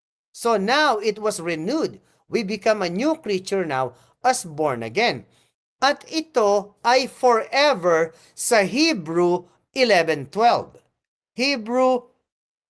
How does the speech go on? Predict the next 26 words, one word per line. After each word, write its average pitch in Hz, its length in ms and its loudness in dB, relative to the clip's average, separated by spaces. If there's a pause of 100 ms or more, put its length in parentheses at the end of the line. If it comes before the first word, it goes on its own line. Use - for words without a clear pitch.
(720)
eleven 220 460 2
twelve. 131 320 0 (340)
Lagay 190 220 0
natin 190 260 -2
sa 185 140 -6
Hebrew 208 640 -4 (240)
eleven 160 400 -2
twelve. 123 320 -8 (1200)
This 147 520 0
man, 170 440 0
okay? 196 520 -2 (120)
This 170 520 -4
man, 135 440 -6 (1040)
Hebrews 214 640 -6
ten 185 280 2
twelve. 113 360 -4 (120)
Ten 135 280 -4
twelve. 95 320 -10 (200)
Lagay 220 240 2
na 233 160 2
natin 214 160 -6
sa 202 160 -6
ten 156 240 0
ten 131 320 -4
para 156 240 2
kompleto. 139 560 -8